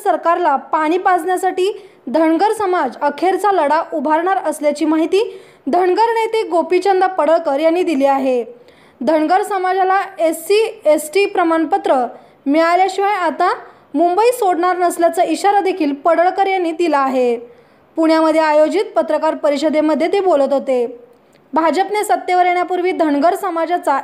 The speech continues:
एससी, एसटीमध्ये समावेश करण्याचे आश्वासन दिले होते, मात्र मागील साडेचार वर्षात काहीच हालचाल झालेली नाही. त्यामुळे धनगर समाजाकडून अखेरचा लढा उभारण्यात येणार आहे. यावेळी राज्यभरातील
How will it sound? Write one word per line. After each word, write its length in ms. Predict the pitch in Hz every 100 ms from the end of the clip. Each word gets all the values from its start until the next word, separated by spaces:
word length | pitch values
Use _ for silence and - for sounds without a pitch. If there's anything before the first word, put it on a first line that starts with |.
| -
एससी, 300 | 302 - 381
एसटीमध्ये 760 | 427 311 311 - 370 359 359 370
समावेश 560 | 370 330 302 330 370 -
करण्याचे 460 | 320 302 320 370
आश्वासन 680 | 370 294 294 330 381 403 392
दिले 180 | 302 262
होते, 380 | 269 262 269 254 - - _ - - -
मात्र 260 | 339 370 415
मागील 400 | 381 320 359 415
साडेचार 580 | - 330 294 330 370
वर्षात 300 | 339 339 320 294 -
काहीच 400 | 320 311 359 370 349
हालचाल 420 | 330 277 320 381
झालेली 360 | 359 320 269 269
नाही. 420 | 277 262 254 254 254 - _ -
त्यामुळे 260 | 302 302 311
धनगर 440 | 294 285 285 330
समाजाकडून 680 | 330 339 330 330 330 339 370
अखेरचा 540 | 311 311 320 311 339
लढा 280 | 311 294 311 -
उभारण्यात 580 | 262 294 302 339 339 311
येणार 260 | 269 262
आहे. 340 | 269 254 254 247 - - _ _ -
यावेळी 260 | 320 392
राज्यभरातील 680 | 415 349 294 381 392 370 392